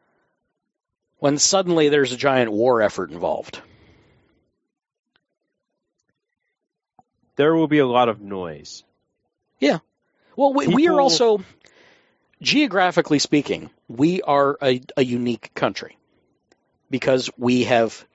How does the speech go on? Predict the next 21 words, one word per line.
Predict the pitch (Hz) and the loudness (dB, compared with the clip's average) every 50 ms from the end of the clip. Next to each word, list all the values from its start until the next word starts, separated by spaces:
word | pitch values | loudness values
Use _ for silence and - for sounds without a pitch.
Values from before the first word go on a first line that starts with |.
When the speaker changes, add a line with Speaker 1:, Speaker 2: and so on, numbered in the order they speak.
| _ | _
Speaker 1:
two | - - - 233 165 123 120 123 _ _ _ _ _ _ _ _ _ _ _ _ _ _ _ | -4 -2 0 2 2 2 0 -2 _ _ _ _ _ _ _ _ _ _ _ _ _ _ _
huge | _ - - - 180 180 180 185 156 143 - - | _ -16 -4 0 2 2 2 2 0 -4 -8 -4
oceans | - 196 233 233 - - 139 107 - - - - - - | 0 0 2 2 2 2 0 0 -2 -4 -6 -6 -6 -2
on | - 156 151 147 - | 0 0 0 0 0
either | - 131 127 135 139 131 | 0 0 2 2 2 0
side, | - - 139 120 113 110 104 104 _ - _ _ _ _ _ _ _ _ | 2 2 2 2 2 2 0 -4 _ -20 _ _ _ _ _ _ _ _
on | 127 123 131 | -4 -2 0
either | 120 127 139 151 147 | 2 2 2 2 2
side | - 131 117 110 | 2 2 2 2
of | 107 90 | 2 0
us, | 90 98 - - - - _ _ _ _ _ _ _ _ _ _ _ _ _ _ _ _ _ _ _ _ | -4 -4 -4 -8 -10 -16 _ _ _ _ _ _ _ _ _ _ _ _ _ _ _ _ _ _ _ _
a | - 147 135 | 0 0 0
very | 127 127 156 202 214 202 170 | 2 0 0 2 2 0 0
cold | - - - 190 190 175 170 143 | -2 -2 0 2 2 2 0 0
neighbor | 139 147 151 147 131 104 95 87 - _ _ _ _ _ _ _ | 0 0 2 2 0 -2 -6 -12 -12 _ _ _ _ _ _ _
who's | _ - 147 139 | _ -2 0 2
also | 160 160 160 - 160 147 139 | 4 2 2 2 2 0 2
very | 127 147 143 135 120 | 2 2 2 2 0
friendly | - - 143 131 120 120 113 107 | 2 0 0 2 2 2 0 0
and | 104 101 | 0 -2
kind. | - - 104 92 90 87 | -4 -4 -4 -4 -6 -10